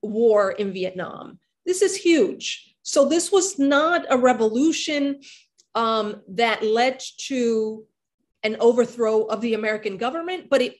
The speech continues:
was a revolution that changed the consciousness and culture of American society. The Young Lords were mostly Puerto Rican youth, um, who organized in the cities.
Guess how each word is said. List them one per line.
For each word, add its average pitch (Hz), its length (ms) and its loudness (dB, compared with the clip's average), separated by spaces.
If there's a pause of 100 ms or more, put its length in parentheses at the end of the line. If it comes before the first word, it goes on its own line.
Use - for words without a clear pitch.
(160)
was 339 580 -2
a 262 60 -2
revolution 247 840 -4 (280)
that - 200 -2
changed 320 440 -6
the 269 60 0
consciousness - 1080 -6 (300)
and 226 200 0
culture 220 460 0
of 196 100 0
American 185 440 -4
society. - 680 -8 (240)
The 247 120 4
Young 311 300 2
Lords 320 540 2
were 240 280 4
mostly 294 800 0
Puerto 285 280 -2
Rican 233 420 -6
youth, 294 420 -4 (960)
um, 226 480 0 (100)
who 247 120 -4
organized 247 920 0 (360)
in 226 460 -2
the 208 100 -2
cities. 311 760 -2